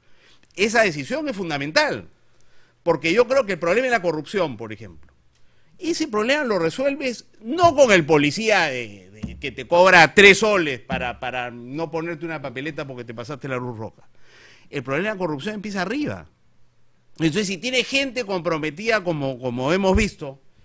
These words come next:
con el crimen, ¿qué vas a esperar tener una política eficiente para enfrentar estos problemas? Entonces, hay que saber también escoger bien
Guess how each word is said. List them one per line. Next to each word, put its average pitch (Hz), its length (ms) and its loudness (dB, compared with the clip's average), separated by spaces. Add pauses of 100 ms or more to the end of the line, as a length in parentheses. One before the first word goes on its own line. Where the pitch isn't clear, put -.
(260)
con 139 180 -8
el 139 120 -8
crimen, 165 500 -6
¿qué 220 160 0
vas 233 180 0
a 220 40 -2
esperar 202 520 2
tener 190 280 -2
una 208 220 -2
política 185 460 -4
eficiente 175 840 -8 (400)
para 147 180 -4
enfrentar 147 360 -10
estos 175 200 -12
problemas? 175 440 -14 (520)
Entonces, 170 360 -8
hay 196 160 -2
que 202 140 -8
saber 160 260 -6
también 175 300 -8
escoger 160 380 -12
bien 170 320 -14